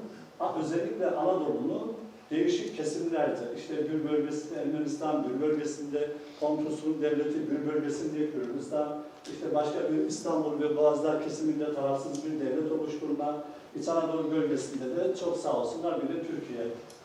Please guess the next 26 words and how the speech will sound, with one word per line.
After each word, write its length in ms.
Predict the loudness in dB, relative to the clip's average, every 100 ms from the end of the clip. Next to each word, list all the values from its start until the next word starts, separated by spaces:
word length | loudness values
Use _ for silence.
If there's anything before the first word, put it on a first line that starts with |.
| -2
e, 260 | -2 0
vermişlerdi. 760 | 0 0 -4 -4 -4 0 0 0 -4 -2
Böyle 400 | 2 2 2 -2 -4 -10 -8 -4
beş 180 | 0
altı 340 | 4 4 2 0
parçalık 540 | 0 0 0 0 2
bir 160 | 4 4 2 -6 -10 -2
yama 220 | 2 4
şeklinde 680 | 2 0 0 2 2 2 -2 -8 -8
bir 220 | -2 -2
yeni 320 | 0 2 2 0 -4 -12 -2
harita 300 | 2 2 2 0
oluşturdular. 580 | -2 -6 -6 -4 -2 -2 -6 -12 -18 -20 -10 0
E, 60 |
ve 340 | 2 4 2 2 2 2
bunun 360 | 2 2 2 0 -2
fiili 260 | 0 4 6
olarak 340 | 6 4 2
hayata 280 | 0 0 -2
getirebilmesi 840 | -2 0 0 0 2 0 0 -2
için 220 | -2 -2 0
de 160 | 2
baharı 460 | 2 4 4 2 2
beklemek 420 | 0 2 0 0
zorundaydılar. 720 | -2 -4 -2 -2 -4 -6 -8 -10 -18 -20 -20 -20 -4
Yani 280 | 0 2 2